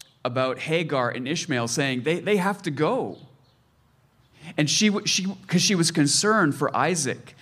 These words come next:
Isaac was the promised child. Isaac was the heir that God had chosen. And having this firstborn around would impede that. And it turns out she was right. God said to Abraham,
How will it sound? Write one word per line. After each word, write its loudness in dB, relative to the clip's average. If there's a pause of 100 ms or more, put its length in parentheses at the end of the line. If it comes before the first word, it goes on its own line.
(180)
Isaac 0
was 0
the 0
promised 0
child. -2
Isaac -4
was 0
the -4
heir 0
that -8
God 0 (180)
had -6
chosen. -4 (240)
And 0
having -2
this -2
firstborn 0
around -2 (200)
would 0
impede 0
that. -6 (920)
And 2
it -2
turns 2
out 0
she -6
was -4
right. -4 (1160)
God 2
said -2
to -4
Abraham, -2